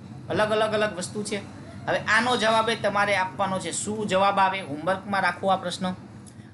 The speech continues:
આ એક પ્રશ્ન તમે જોઈને જવાબ આપી શકો છો કે આ એક, અ, વર્તુળ છે મિત્રો. વર્તુળના ટોટલ આપણે એક, બે, ત્રણ, ચાર ને આઠ ભાગ, એક, બે, ત્રણ, ચાર, પાંચ, છ, સાત, આઠ ભાગ પડ્યા છે અહીંયા.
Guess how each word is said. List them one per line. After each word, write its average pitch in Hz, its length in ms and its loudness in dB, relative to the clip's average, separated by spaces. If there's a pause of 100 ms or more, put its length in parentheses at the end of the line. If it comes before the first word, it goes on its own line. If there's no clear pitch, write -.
(140)
આ 233 120 6
એક 269 180 2
પ્રશ્ન 254 320 0
તમે 254 240 0
જોઈને 247 360 2
જવાબ 240 260 4
આપી 240 180 -2
શકો 240 260 0
છો 247 280 0 (220)
કે 233 100 0
આ 233 280 4
એક, 254 280 0
અ, 214 320 4 (680)
વર્તુળ 226 440 2
છે 254 180 2
મિત્રો. 247 260 2
વર્તુળના 233 500 0
ટોટલ 233 320 0
આપણે 233 240 2
એક, 226 580 0
બે, 226 440 2 (500)
ત્રણ, 226 260 2
ચાર 214 280 2
ને 214 160 -2 (720)
આઠ 254 220 4
ભાગ, 196 320 2
એક, 214 260 0
બે, 214 200 0
ત્રણ, 214 340 0
ચાર, 208 400 2
પાંચ, 220 360 0
છ, 214 120 0
સાત, 202 340 2
આઠ 220 220 2
ભાગ 196 260 4
પડ્યા 190 260 0
છે 185 120 -6
અહીંયા. 202 320 -2